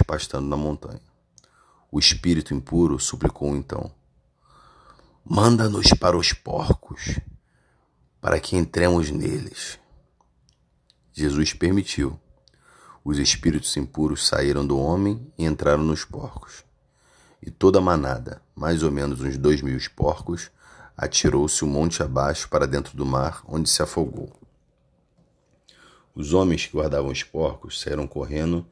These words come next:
e espalharam a notícia na cidade e nos campos. E as pessoas foram ver o que havia acontecido. Elas foram até Jesus e o viram, e viram o endemoniado sentado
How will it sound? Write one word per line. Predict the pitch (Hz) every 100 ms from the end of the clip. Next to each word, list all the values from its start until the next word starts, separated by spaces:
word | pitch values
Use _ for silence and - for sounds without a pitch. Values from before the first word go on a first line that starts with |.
| _ - _ -
e |
espalharam | 67 - 76 76 73
a | 76
notícia | 71 - 73 -
na | 76
cidade | - 69 71 76
e |
nos | 85 85
campos. | - - - - - _ _ _ - _ -
E | 76
as | -
pessoas | 71 - 78 76
foram | - 85 80
ver | 71 76
o |
que | -
havia | 78 71
acontecido. | 71 76 78 82 - - - - _ _ _ _ _ _ _ _ _ _ -
Elas | 73 -
foram | 76 71
até | 65 76 73
Jesus | 73 64 69 90 - - -
e | 76
o | 73
viram, | 67 71 67 67 - _ _ _ _ _ _ _ _ _ _ _ _ _ _ _ _ _ _ _ - -
e | 78
viram | 71 69 65 67
o | 67 76
endemoniado | 82 78 76 71 67 76 71 60
sentado | - - 67 65 71 85 90